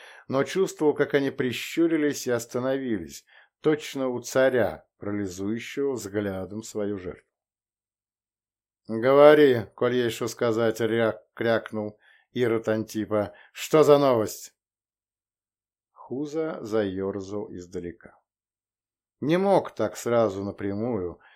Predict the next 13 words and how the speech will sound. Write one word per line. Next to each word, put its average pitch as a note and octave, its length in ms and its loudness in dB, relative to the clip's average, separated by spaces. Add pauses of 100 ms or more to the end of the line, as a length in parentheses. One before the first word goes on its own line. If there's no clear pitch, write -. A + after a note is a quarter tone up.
(200)
Его A2+ 180 0
лисья A#2+ 420 0
порода A2+ 480 0
заюлила, A2+ 720 2
чтобы G2 340 -8
обелиться, G2 680 -6
подняться G2 800 -6
в E2 80 -12
глазах F#2 440 -8
тетрарха G2 600 -8
на G2 120 -8
прежний G2+ 380 -6
уровень, E2 460 -6